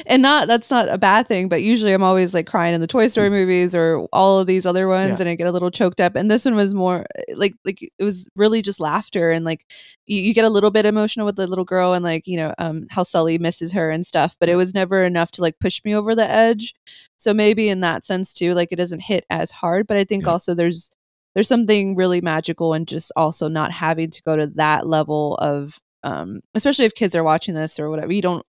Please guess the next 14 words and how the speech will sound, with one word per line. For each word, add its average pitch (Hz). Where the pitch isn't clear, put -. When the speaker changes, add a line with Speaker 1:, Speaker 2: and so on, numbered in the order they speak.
Speaker 1:
wanna 165
always 151
have 143
to 156
go 151
to 147
that 139
deep 147
emotional 151
<laughs> -
level. 220
Like, 262
it's 247
just, 226